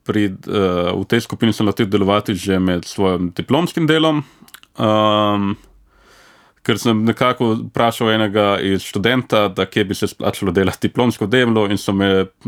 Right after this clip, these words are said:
prive-, in so me napotili k Danielu, eh, torej k mojemu mentorju. Ehm, in tam sem pričel delati, sva se dobro ujela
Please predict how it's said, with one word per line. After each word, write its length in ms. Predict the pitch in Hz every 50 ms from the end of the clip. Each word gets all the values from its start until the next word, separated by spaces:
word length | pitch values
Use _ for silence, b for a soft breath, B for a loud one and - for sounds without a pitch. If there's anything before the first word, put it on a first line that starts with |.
| 117 113 101 98 95 95 95
prive-, 560 | _ - 110 98 98 101 104 - 85 95 92
in 100 | - 104
so 160 | - - 107
me 320 | 98 95 92 92 92 90 87 -
napotili 520 | - 117 104 92 - 113 - - 107 95
k 80 | 82 -
Danielu, 460 | 92 90 92 87 87 85 82 85 - - - _ _ _ _ b b b b b b b b b b b b
eh, 220 | - - 98 92
torej 240 | 90 - 92 90 85
k 40 | 87
mojemu 280 | 95 92 90 87 87
mentorju. 580 | 87 87 87 85 85 - - 82 90 87 - - B B B B _ -
Ehm, 500 | - - 90 90 87 90 90 87 90 95 92 - _ _ _ _ _ _ _ _ - - -
in 240 | - 117 107 104 101
tam 160 | - 120 120
sem 160 | 110 - 104
pričel 240 | 90 - - - 110
delati, 520 | 107 135 165 180 165 156 - - 135 120 117 - - _ -
sva 220 | - - 98 92
se 120 | - 98
dobro 300 | 92 95 104 104 92 95
ujela 380 | 90 92 110 147 165 85 80 78